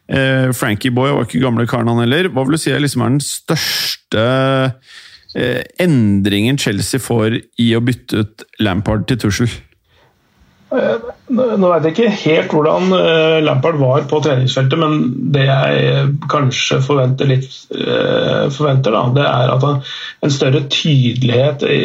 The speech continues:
Speaker 2: eh, i det taktiske, en, kanskje en enda mer aggressiv, eh, sånn, altså det klassiske gegenpress, eh, biten av spillet, eh, ty-, med tydeligere, hva skal jeg si, eh,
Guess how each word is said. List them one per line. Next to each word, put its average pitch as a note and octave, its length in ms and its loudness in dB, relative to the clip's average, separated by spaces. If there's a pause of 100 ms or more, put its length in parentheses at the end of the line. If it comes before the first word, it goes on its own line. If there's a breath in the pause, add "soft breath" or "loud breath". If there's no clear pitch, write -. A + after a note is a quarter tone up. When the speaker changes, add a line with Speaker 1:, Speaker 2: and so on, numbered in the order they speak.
Speaker 2:
eh, G1+ 800 0 (400)
i - 40 2
det C3+ 180 2
taktiske, C3 600 -2
en, G3+ 380 2
kanskje C#3 220 0
en C#3 260 2
enda C3 480 2
mer B2+ 340 2
aggressiv, C3 1000 2 (680 loud breath)
eh, D3+ 140 2
sånn, B2 540 0 (180)
altså C3 220 0
det B2+ 140 -2
klassiske C3 460 0
gegenpress, B2 840 0
eh, B2+ 720 2
biten B2+ 380 2
av C3 100 2
spillet, C#3+ 640 0
eh, C#3+ 400 2 (320)
ty-, F3 240 0 (220)
med D3+ 180 2
tydeligere, C3 880 2
hva C#3 100 0
skal C3+ 140 0
jeg C3+ 80 0
si, - 960 -6
eh, C3+ 240 2